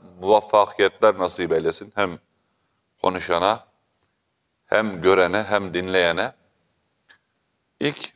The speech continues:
başlığımız Ramazan-ı Şerif, malumunuz, oruç ayı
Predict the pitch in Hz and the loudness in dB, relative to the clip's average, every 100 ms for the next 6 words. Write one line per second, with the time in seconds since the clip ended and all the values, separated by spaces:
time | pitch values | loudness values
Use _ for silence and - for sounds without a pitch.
0 | _ - 104 - 104 98 117 117 - - | _ 0 2 2 2 2 0 -6 -14 -16
1 | _ _ _ _ _ _ _ _ _ _ | _ _ _ _ _ _ _ _ _ _
2 | _ 92 104 104 104 101 95 - 104 - | _ -2 0 2 2 2 -4 -4 -4 -6
3 | _ _ _ _ _ _ _ _ _ _ | _ _ _ _ _ _ _ _ _ _
4 | 90 92 85 85 95 - - - _ _ | 2 2 0 -4 -8 -8 -20 -20 _ _
5 | _ _ _ _ - 98 107 - - 78 | _ _ _ _ 0 2 2 -4 -4 -2
6 | 82 | -4